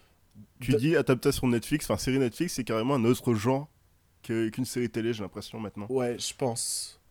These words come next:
Speaker 2: Et ça va être l'adaptation de, des désastreuses aventures des orphelins Baudelaire,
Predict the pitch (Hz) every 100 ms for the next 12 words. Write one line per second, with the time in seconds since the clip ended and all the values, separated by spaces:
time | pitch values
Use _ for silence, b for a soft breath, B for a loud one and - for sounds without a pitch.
0 | _ _ _ _ _ 156 170 180 - -
1 | 175 160 180 208 175 147 139 143 - 196
2 | 214 226 143 131 139 135 131 135 170 190
3 | - 196 170 143 143 180 151 117 190 -
4 | 156 135 110 117 165 226